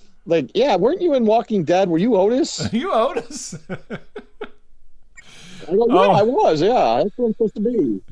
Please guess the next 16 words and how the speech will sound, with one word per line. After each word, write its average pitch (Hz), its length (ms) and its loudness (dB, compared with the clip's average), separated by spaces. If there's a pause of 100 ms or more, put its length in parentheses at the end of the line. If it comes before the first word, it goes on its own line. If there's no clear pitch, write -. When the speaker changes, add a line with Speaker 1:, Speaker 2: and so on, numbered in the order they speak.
Speaker 1:
I 151 60 0
get 165 140 2
shot 185 300 0
by 170 120 2
Shane 180 440 0
and 151 100 0
I 139 80 2
die 151 220 2
a 151 60 2
hero. 165 220 2
Remember 185 460 0
that? 127 200 -10 (140)
Yeah." 180 220 -10
Speaker 2:
<laughs> - 40 -20 (880)
Speaker 1:
And, 107 280 -2
uh, 95 260 0